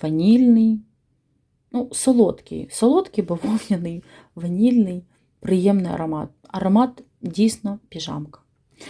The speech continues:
Тож, це я вам ось пропоную такі аромати піжамочки. Це моя добірочка. Це більше, м,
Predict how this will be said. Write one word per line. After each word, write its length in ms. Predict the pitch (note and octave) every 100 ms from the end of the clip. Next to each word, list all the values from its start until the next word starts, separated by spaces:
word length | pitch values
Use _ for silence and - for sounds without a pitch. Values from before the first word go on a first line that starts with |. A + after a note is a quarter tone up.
| - - - -
Тож, 500 | B3 G3 E3+ - - _ _ -
це 100 | -
я 140 | A#3+ G#3+
вам 220 | F#3+ F3
ось 340 | E3+ - - _ _ _ _ _ _ - - -
пропоную 720 | G#3+ A3 B3+ B3 C4 A#3 F#3
такі 440 | F3+ F#3 - G3+ F3 _
аромати 600 | - F#3 F#3+ G3 F3+ -
піжамочки. 840 | - D#3+ F#3 G#3 A#3 G3+ - - E3 - _ - _ _ _ _ _ _ _ _ - -
Це 160 | -
моя 220 | A3 G3+ F#3
добірочка. 760 | F3+ F3+ E3 E3+ - - A3 A#3 - - - - -
Це 520 | - C4 D4+ E4 D#4
більше, 920 | - F#3 A#3+ A#3+ G#3+ - A3 G#3+ G#3 - _
м, 520 | G3 F#3 F#3 F3+ F3+